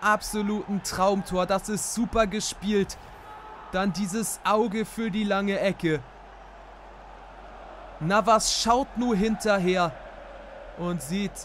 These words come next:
wie der Ball im Knick einschlägt. Besser kann es für den B V B gar nicht beginnen. Paris braucht nun zwei Tore für die Verlängerung. Wir sind noch in der Anfangsphase, die in weiß gekleideten Gastgeber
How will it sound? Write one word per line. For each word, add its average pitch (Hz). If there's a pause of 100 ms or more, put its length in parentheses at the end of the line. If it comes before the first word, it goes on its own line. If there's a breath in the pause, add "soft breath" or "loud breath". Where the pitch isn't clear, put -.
(260)
wie 180
der 185
Ball 170 (140)
im 170 (160)
Knick 180 (220)
einschlägt. 165 (680)
Besser 202
kann 185
es 180
für 185
den 185
B 175
V 185
B 190 (140)
gar 180
nicht 180
beginnen. 180 (420)
Paris 165
braucht 170
nun 180
zwei 175
Tore 160 (480)
für 185
die 165
Verlängerung. 147 (100)
Wir 156
sind 180
noch 175
in 175
der 165
Anfangsphase, 175
die 170
in 165
weiß 165
gekleideten 165
Gastgeber 165